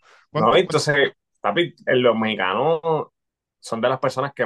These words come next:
Speaker 2: más trabajan, papi. Los mexicanos
Speaker 1: Sí.
Speaker 2: trabajan de verdad. Si tú le dices a un mexicano que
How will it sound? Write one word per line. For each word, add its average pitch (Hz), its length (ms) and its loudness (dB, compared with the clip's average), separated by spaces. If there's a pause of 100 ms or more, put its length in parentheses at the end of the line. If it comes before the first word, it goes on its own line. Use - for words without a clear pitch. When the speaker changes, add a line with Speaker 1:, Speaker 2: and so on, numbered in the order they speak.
(140)
Speaker 2:
más 98 200 -8
trabajan, 92 440 -4
papi. 101 220 -10
Los 92 100 -10
mexicanos 92 340 -4
Speaker 1:
Sí. - 20 -12
Speaker 2:
trabajan 113 320 0
de 110 100 2
verdad. 95 320 -6 (1040)
Si - 160 -8
tú 117 80 -2
le 110 80 2
dices 113 120 -2
a - 20 2
un 127 60 2
mexicano 120 460 2
que 107 140 2